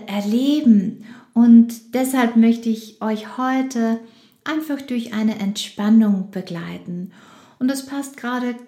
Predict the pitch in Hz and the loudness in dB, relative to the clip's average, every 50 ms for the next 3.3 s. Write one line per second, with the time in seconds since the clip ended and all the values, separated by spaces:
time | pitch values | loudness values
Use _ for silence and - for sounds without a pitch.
0 | _ _ _ _ _ _ _ _ - 285 302 302 - 302 262 262 226 214 233 277 | _ _ _ _ _ _ _ _ -4 -4 -2 -2 0 -2 -2 0 -2 -2 0 2
1 | 294 302 302 294 262 233 226 220 226 233 240 240 240 247 247 - 240 233 233 226 | 2 4 4 2 2 -2 -2 -2 0 2 4 4 4 2 2 0 0 2 2 0
2 | 220 220 220 220 214 226 233 269 302 320 311 - - 269 240 233 233 254 262 - | -2 -2 -4 -4 -4 -4 -4 -4 -4 -6 -8 -10 -12 -12 -10 -8 -8 -8 -8 -8
3 | 254 247 240 240 233 | -10 -8 -8 -8 -10